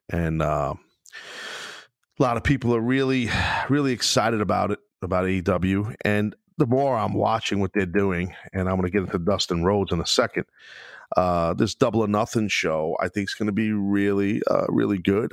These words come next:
I think a lot of folks are excited about it. You know, we've heard a lot of scuttlebutt of potential now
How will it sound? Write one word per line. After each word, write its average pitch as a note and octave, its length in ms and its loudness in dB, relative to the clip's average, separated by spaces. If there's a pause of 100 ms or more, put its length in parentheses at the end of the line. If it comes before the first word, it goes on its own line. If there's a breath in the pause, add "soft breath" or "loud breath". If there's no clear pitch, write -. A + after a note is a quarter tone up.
I F#2+ 100 2
think F#2 180 0
a E2 60 2
lot F#2 260 2
of F#2+ 60 -4
folks - 320 0
are G2 40 2
excited F#2+ 420 0
about F#2+ 300 2
it. - 80 0 (680 loud breath)
You B2+ 80 4
know, A2+ 120 2
we've A2 180 2
heard A#2 200 2
a G#2 60 2
lot G2+ 360 2
of G#2 220 2
scuttlebutt G#2 800 2
of F#2 160 -2
potential G2+ 640 0
now F#2 500 0